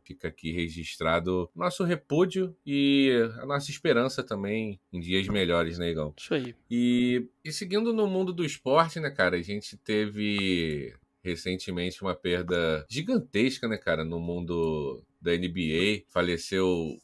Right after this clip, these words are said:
Speaker 1: o senhor Bill Russell, né, que já tinha ali por volta dos seus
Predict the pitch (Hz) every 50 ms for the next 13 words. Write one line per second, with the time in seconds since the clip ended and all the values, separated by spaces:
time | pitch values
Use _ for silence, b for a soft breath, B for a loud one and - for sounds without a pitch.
0 | _ - 90 85 85 85 82 80 78 71 69 65 - _ _ _ _ _ _ -
1 | - - 226 190 160 165 180 160 139 113 104 123 143 120 95 101 120 131 131 -
2 | - 90 90 - _ _ 90 92 92 95 - b b b b b b b _ -
3 | 95 92 87 98 92 92 - - - 95 90 90 90 90 87 90 90 - - 90
4 | 85 90 92 90 - 87 87 85 73 - - 87 85 85 82 78 - - -